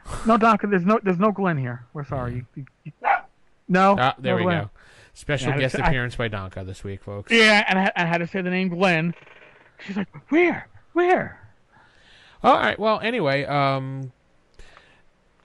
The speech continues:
Speaker 2: I hope this answered the question to anyone out there. We're looking for Kickstarters and getting advice about Kickstarters for old school products, and I think we're gonna leave it at that for this week for a nice,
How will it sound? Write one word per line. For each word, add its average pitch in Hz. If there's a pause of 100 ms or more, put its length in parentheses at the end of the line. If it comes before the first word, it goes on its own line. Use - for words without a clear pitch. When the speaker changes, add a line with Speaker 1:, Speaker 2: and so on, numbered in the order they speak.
(260)
Speaker 2:
I -
hope 175
this 170
answered 151
the 135
question 139
to 127
anyone 123
out 120
there. 120
We're 123
looking 120
for 110
Kickstarters 123
and 113
getting 110
advice 110
about 110
Kickstarters 123
for 113
old 110
school 113
products, 120
and 131
I 143
think -
we're 202
gonna 208
leave 202
it 190
at 151
that 165
for 127
this -
week 123
for 127
a 120
nice, 123